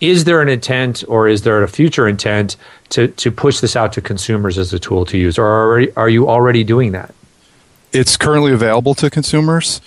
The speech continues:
Speaker 2: Um, you know, we are, since we're an association, we're trying to, you know, to do the best we can for our members, and we think that ultimately that works out for the public as well.
Speaker 1: Oh, that's great. Have you, have you heard, what are you hearing from your member hospitals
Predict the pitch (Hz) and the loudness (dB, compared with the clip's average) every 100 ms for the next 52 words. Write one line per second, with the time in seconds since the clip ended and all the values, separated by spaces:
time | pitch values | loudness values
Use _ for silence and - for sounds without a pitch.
0 | - _ - 113 113 110 110 107 - _ | -20 _ -4 0 2 2 2 -2 -8 _
1 | _ - 123 120 113 110 110 120 127 123 | _ 0 2 2 0 -4 -4 0 2 4
2 | 123 120 117 - - 113 120 117 113 120 | 2 2 0 0 -2 0 0 0 2 2
3 | 110 110 113 - 123 110 113 113 113 - | 2 2 2 2 2 2 2 2 0 -4
4 | - 117 113 113 117 104 95 - _ - | -4 0 0 0 0 -2 -4 -18 _ -4
5 | 113 110 104 - 107 95 110 113 110 107 | 0 2 0 0 -2 2 2 4 2 -2
6 | - - _ 113 117 117 120 107 117 117 | -10 -20 _ 0 2 0 0 -2 0 0
7 | 117 117 107 104 110 131 139 - - - | 0 0 0 2 2 2 0 -2 -6 -14
8 | - 113 110 107 110 110 107 107 113 113 | -6 -2 0 0 -2 0 0 0 0 0
9 | 113 110 107 107 107 110 107 107 104 107 | 2 0 2 0 0 -2 -2 -2 -2 -2
10 | 101 104 107 110 104 101 117 117 - _ | -2 0 0 -2 -2 0 0 -2 -10 _
11 | _ _ _ _ _ _ - _ - - | _ _ _ _ _ _ -20 _ -20 -20
12 | - _ 107 90 95 - 107 98 98 104 | -20 _ -4 -2 -4 -2 0 2 2 0
13 | - 104 104 98 135 135 - 139 156 131 | 0 2 2 2 2 2 2 2 4 4
14 | 143 135 127 123 117 117 113 117 120 - | 2 0 -2 -2 0 2 2 2 0 -2
15 | 92 90 - | -6 -6 -12